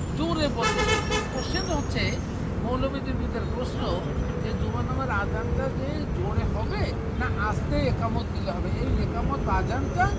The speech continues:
জোরে দেয়া যাবে কি না? এখন উনি বলছে, "আমি বিশ্বের যত জায়গায় দেখেছি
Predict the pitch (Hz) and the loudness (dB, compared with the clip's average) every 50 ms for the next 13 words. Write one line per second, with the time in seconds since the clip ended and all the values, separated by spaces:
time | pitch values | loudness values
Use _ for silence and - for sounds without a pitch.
0 | - - - - - - 233 277 285 277 269 254 - 220 214 - - 269 247 - | -2 -2 -2 -2 -2 -2 0 0 0 0 0 0 0 0 0 0 0 -2 -2 -2
1 | 165 - - - - - - - - - - - - - - - - - - - | -2 -2 -2 -2 -2 -2 -2 -2 -2 -2 -2 -2 -2 -2 -2 -2 -2 -2 -2 -4
2 | - - - - - - - - - - - - - - - - - 330 330 311 | -4 -4 -4 -4 -4 -4 -4 -4 -4 -4 -4 -4 -2 -2 -2 0 0 0 2 2
3 | 294 302 330 311 - 320 320 - 302 311 302 302 294 - 285 269 262 - - 302 | 2 0 0 0 0 0 0 2 0 0 0 0 0 0 0 0 0 0 -2 -2
4 | 302 262 214 - 233 226 - - 269 254 294 294 311 311 277 - 277 269 - 320 | -2 -2 -2 -2 -2 -2 -2 -2 0 2 2 2 2 2 0 0 0 0 2 0
5 | 277 - - 190 180 | 0 0 -2 -2 -2